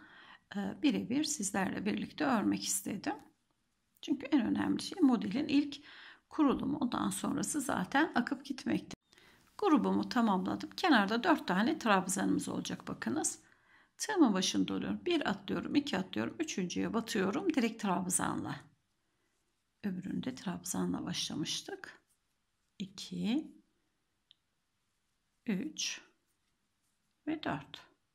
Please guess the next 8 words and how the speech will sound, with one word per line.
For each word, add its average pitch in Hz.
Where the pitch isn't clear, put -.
Zincirden 196
döndüğümüzü -
de 339
örüyorum 208
ve 427
üstüne 220
geçmek 196
için -